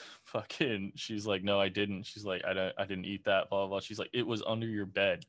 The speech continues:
And she's like, "I don't remember." And then this is where Shelly convinces her that she has, uh, she sleepwalks when she doesn't. Shelly just plants stuff and then yells at her. Because after this, she has another fight with her in the living room saying that,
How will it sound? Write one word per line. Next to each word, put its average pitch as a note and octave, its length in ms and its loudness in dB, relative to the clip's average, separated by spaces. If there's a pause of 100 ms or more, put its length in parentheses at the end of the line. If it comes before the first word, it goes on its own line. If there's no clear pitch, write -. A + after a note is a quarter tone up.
(800)
And A#2 120 -10
she's A2 180 -10
like, E2+ 100 0
"I - 20 -4
don't B2 160 0
remember." A#2 420 2
And G2+ 200 0
then G#2 300 0 (140)
this A#2 200 -2
is G#2+ 80 -6
where A2 160 0
Shelly G2 280 2
convinces G2 420 -4
her F#2 100 -2
that F2+ 120 -4
she F#2+ 220 -4
has, F2+ 280 -2 (580)
uh, F#2 200 0
she - 160 -8
sleepwalks - 640 -8 (580)
when G#2+ 100 0
she G#2 160 -2
doesn't. F2+ 300 -2 (100)
Shelly G2 260 4
just F#2 180 -4
plants F#2 280 2
stuff - 260 4
and F2+ 80 -2
then F2 100 -2
yells E2+ 260 0
at C2+ 140 0
her. A2+ 140 -4 (1160)
Because G2 420 -2
after B2+ 280 2
this, F#2+ 260 -4 (440)
she - 160 -6
has G2+ 120 0
another B2 300 2
fight F#2+ 240 0
with F#2 100 -8
her F#2+ 60 -4
in F#2 80 -4
the F#2 120 -8
living F#2 180 -6
room F#2+ 180 -4
saying F#2+ 360 -4
that, F2+ 180 -6